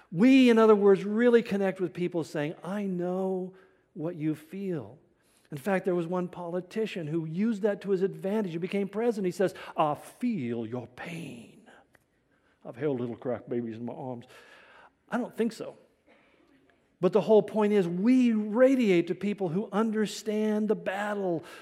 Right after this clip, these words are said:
that we're going through, the issue we're struggling, that place in life we're in, who've experienced the traumas, the hurts, the woundings, the devastation, the destruction. They, we, we identify with those people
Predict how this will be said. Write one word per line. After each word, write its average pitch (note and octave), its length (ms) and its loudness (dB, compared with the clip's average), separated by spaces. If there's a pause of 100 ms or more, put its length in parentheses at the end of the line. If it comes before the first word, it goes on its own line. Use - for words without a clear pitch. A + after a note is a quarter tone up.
(100)
that G3+ 120 2
we're G3 280 2
going F3+ 340 -2
through, F3+ 260 0
the G3 220 -4
issue G3+ 260 -2
we're F#3+ 180 2
struggling, F3+ 500 0
that F#3+ 200 -2
place G#3 360 -2
in F#3+ 140 -2
life G3 340 -2
we're F#3+ 220 0
in, G3 340 -2 (1000)
who've E3+ 140 -14
experienced F#3+ 520 -2
the D3 80 -10
traumas, D3 400 -6
the C#3+ 80 -10
hurts, C#3 300 -8
the D3 100 -10
woundings, C3+ 520 -6
the C#3 80 -8
devastation, B2+ 760 -8
the B2+ 60 -18
destruction. B2+ 520 -12
They, G3 180 2
we, A#3 360 0
we A3+ 260 -6
identify G3+ 580 -6
with C#3+ 140 -12
those C#3+ 180 -14
people D3+ 400 -16